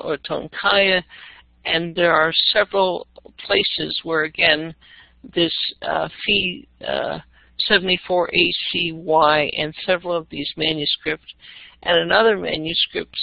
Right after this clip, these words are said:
says it in a different form. Uh, another one might delete it. So this shows that that particular verse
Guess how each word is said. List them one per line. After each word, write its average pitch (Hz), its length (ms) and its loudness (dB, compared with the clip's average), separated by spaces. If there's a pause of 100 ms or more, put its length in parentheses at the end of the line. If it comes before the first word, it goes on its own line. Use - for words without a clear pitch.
says 160 240 -2
it 175 140 -2 (100)
in 175 180 -4
a 180 80 -4
different 202 400 -2 (100)
form. 151 300 -4 (840)
Uh, 165 160 4 (320)
another 165 540 2
one 156 360 0
might 156 340 2
delete 185 400 0
it. - 200 -10 (800)
So 190 460 2 (140)
this 226 380 0 (760)
shows 190 340 2 (120)
that 165 240 2 (1040)
that 165 420 2
particular 180 600 -6
verse 165 240 -4